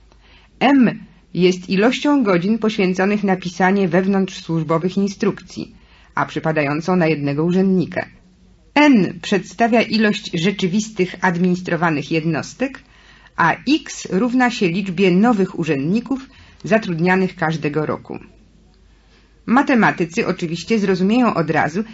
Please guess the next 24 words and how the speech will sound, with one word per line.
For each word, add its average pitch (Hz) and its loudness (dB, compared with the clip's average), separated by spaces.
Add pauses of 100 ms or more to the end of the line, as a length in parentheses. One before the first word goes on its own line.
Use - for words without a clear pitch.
(260)
że 170 0
aby 202 4
obliczyć 190 0
procent 170 0
wzrostu, 147 -6 (460)
muszą 277 2
pomnożyć 214 0 (100)
X - -8
przez 208 -6
sto 175 0 (320)
i 262 -2
podzielić 202 0
przez 165 -2
wynik 185 -2
z - -16
poprzedniego 165 -2
roku, 110 -8 (220)
Y. 135 -4 (380)
W - -20
ten 240 2
sposób - -6 (1160)
procent 233 2 (180)
równa 151 0
się - -10